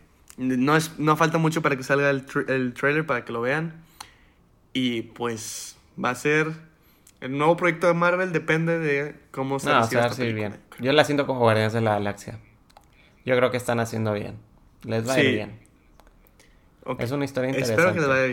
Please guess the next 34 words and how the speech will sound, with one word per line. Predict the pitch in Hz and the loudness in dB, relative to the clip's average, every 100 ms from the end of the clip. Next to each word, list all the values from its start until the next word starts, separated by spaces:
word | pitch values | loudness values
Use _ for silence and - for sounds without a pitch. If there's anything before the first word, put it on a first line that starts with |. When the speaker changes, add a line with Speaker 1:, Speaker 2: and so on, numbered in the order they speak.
| 117 | -4
Speaker 1:
bien. | 104 | -10
Sí, | - 127 | -8 -4
los | 131 127 | -4 -6
actores | 131 - 156 160 | -6 0 0 0
me | 147 | -4
caen | 143 139 139 | -4 -4 -2
muy | 143 139 | -2 0
bien. | 135 151 160 - - | 0 -2 -6 -14 -8
La | 131 | -6
mayoría, | 123 120 120 131 139 | -4 -4 -2 0 0
Angelina | 131 123 127 123 | -2 -4 -6 -6
Jolie, | 117 117 120 120 117 | -6 -6 -6 -8 -10
Kumail | - 117 117 - 160 | -12 -10 -10 -10 -12
Kamil, | - 113 117 117 113 | -12 -10 -10 -12 -12
o | |
sea, | - 107 | -10 -4
todos | 123 127 | -2 -2
son | 131 127 123 - - - _ - | -4 -6 -6 -12 -20 -20 _ -10
muy | 123 | -4
buenos. | 123 127 135 135 - - _ _ _ | 2 2 0 -4 -8 -20 _ _ _
Speaker 2:
Esperemos | - - 139 143 | -4 2 2 2
que | 131 | -2
no | 123 | 0
Speaker 1:
Este, | |
Speaker 2:
la | 123 | 0
rieguen. | 113 104 98 - - _ - - _ | 0 -2 -6 -12 -20 _ -20 -20 _
Speaker 1:
y, | 156 | 2
Speaker 2:
Que | 180 | 4
le | 107 | 4
Speaker 1:
pues, | |
Speaker 2:
vaya | 107 107 | 4 4
Speaker 1:
la | 110 | 2
Speaker 2:
bien. | 131 | 0
Speaker 1:
película. | 127 - 127 123 120 | -2 -4 -4 -4 -8